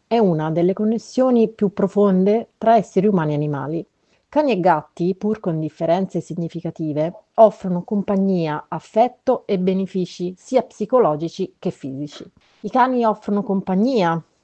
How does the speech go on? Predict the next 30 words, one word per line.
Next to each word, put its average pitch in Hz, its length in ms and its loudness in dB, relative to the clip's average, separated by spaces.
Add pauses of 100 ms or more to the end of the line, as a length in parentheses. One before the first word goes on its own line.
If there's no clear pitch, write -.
e 190 140 -6
sono 175 260 -6
noti 196 320 -2
per 175 160 -4
la 175 80 0
loro 180 260 0
capacità 175 680 0
di 170 160 -4
creare 180 380 0
un 160 80 -6
legame 170 400 -4
intenso 165 720 0
con 170 160 -4
il 165 160 -4
loro 170 240 -2
umano 165 320 -2
di 165 100 -4
riferimento. 160 800 -8 (260)
Per 226 200 0
questo 285 280 0
se 202 140 -4
ne 185 140 -2
riconosce 202 680 -4
l'effetto 208 540 -2
benefico 180 920 -2
anche 180 600 -2
in 226 160 -4
situazioni 254 520 -4
di 185 100 0
fragilità 170 720 -2